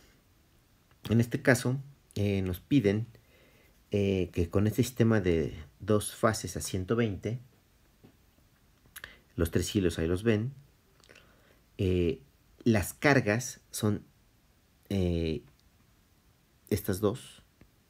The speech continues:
diez ohms, y aparte, esta carga, eh, de dieciséis más J dos. Nos piden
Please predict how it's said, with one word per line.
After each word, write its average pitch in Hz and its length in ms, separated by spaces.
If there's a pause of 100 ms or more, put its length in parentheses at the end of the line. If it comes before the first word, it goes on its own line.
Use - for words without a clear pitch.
(1000)
diez 98 560 (480)
ohms, 98 480 (960)
y 120 80
aparte, 123 600 (880)
esta - 280
carga, 92 500 (160)
eh, 73 400 (240)
de 95 120
dieciséis 92 380
más 90 140
J 78 300
dos. - 340 (2250)
Nos 107 240
piden 131 540